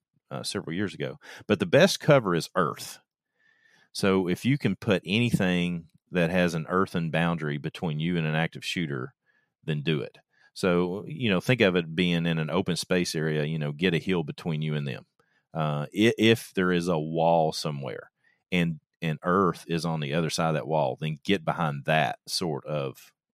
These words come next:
uh, cover. Uh, concrete block has the ability to stop bullets, but at the same time, it is not gonna be as effective as earthen cover is. And then drywall,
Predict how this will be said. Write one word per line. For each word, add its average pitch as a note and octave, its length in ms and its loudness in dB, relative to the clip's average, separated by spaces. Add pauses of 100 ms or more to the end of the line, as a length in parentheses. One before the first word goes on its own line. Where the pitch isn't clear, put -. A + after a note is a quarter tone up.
uh, - 220 -18
cover. D#2 400 -2 (540)
Uh, D2 260 -4
concrete A2+ 460 0
block F2+ 340 4
has F2 280 -2
the F2 80 -6
ability F2 500 0
to E2 340 -2
stop D#2 300 -4
bullets, F#2+ 320 0
but E2+ 160 -4
at E2 100 0
the - 100 -12
same E2+ 300 -2
time, F#2+ 460 -2 (680)
it F2 260 0
is D#2+ 240 0
not D#2+ 180 -2
gonna E2 160 -2
be D#2+ 240 0
as D#2+ 240 0
effective D2 800 -4
as C#2 420 -4 (160)
earthen D2+ 360 -4
cover C2 340 -6
is. B1 280 -8
And E2 180 -6
then F2 200 2
drywall, D#2 840 2